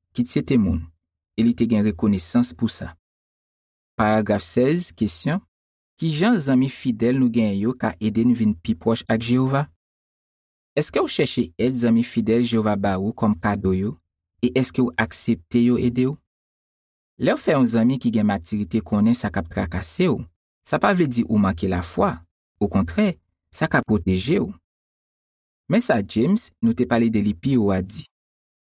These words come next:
Le fèt ke gen frè ak sè ki gen matirite ki bon zanmi m,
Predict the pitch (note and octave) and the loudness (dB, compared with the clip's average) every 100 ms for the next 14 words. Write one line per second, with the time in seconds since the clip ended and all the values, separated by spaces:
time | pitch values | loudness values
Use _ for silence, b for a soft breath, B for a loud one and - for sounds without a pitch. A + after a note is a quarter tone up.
0 | _ C3+ - C4 - B2 A2+ G#2+ - A#2+ | _ -2 0 0 0 2 2 0 -2 -2
1 | - G2 - - A#2 E2+ - G2 F#2+ F2+ | 0 -2 -4 -2 -2 -2 0 0 0 -2
2 | - G2+ E2+ B2 - G2 G#2+ A#2+ G2+ F#2 | -4 -4 -2 -2 -2 0 2 2 2 0
3 | A2 F3 | 2 2